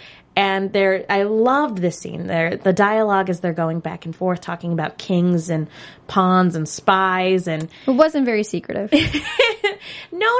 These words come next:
Speaker 1: not really. But, uh, but it, it was interesting to me that they used checkers, because normally in scenes like this, you use chess pieces. And maybe the reason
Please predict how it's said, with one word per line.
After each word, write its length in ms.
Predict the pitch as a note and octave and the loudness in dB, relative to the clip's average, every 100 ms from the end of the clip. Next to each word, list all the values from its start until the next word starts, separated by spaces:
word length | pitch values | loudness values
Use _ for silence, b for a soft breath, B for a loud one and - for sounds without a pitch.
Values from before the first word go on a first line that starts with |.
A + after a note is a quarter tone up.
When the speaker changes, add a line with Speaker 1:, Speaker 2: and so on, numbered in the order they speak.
| B4 | 4
Speaker 1:
not 120 | G4 | 2
really. 460 | A#3+ C4 B3 G#3+ G3 B B B _ | 2 2 4 4 2 B B B _
But, 320 | - E4+ D4 - | 4 4 2 -4
uh, 340 | A3+ C4 A#3+ - _ _ - | 0 2 2 -4 _ _ 0
but 100 | F#4 | 2
it, 120 | G#4+ - | 2 2
it 180 | E4 F#4+ | 2 4
was 140 | G4+ | 4
interesting 540 | G4 A#4 C5 A4+ G#4+ E4 | 2 0 0 -2 -2 -4
to 100 | D4+ | 0
me 240 | C#4 C4 | 0 2
that 160 | A#3+ A3+ | 0 0
they 100 | G3 | 2
used 480 | F#3+ F3+ E3+ - - - | 2 2 0 -4 -18 -10
checkers, 540 | - E4 D#4+ E3+ E3+ | -2 -2 0 -4 -4
because 200 | A3 - | -10 -6
normally 420 | G3+ C4 C4+ A#3+ | -4 -2 0 0
in 100 | F#3+ | 0
scenes 340 | F3+ - F3+ F3 | -2 -2 -2 0
like 200 | E3+ D#3+ | -2 -2
this, 280 | E3 E3 - | -4 -4 -4
you 200 | F#3+ F#3+ | -2 0
use 440 | F3 E3 D#3+ - - | 0 0 -2 -6 -8
chess 540 | - F4+ D4 - - | -2 0 0 -6 -16
pieces. 600 | - F3 - F2+ - - B B B B | -10 -10 -8 -8 -8 -14 B B B B
And 160 | C#4+ C#4+ | 0 2
maybe 220 | F#4 A#4 | 2 2
the 120 | G4+ C#4 | 2 2
reason 600 | C4 A#3+ A#3 A3 G#3 | 0 0 0 0 -2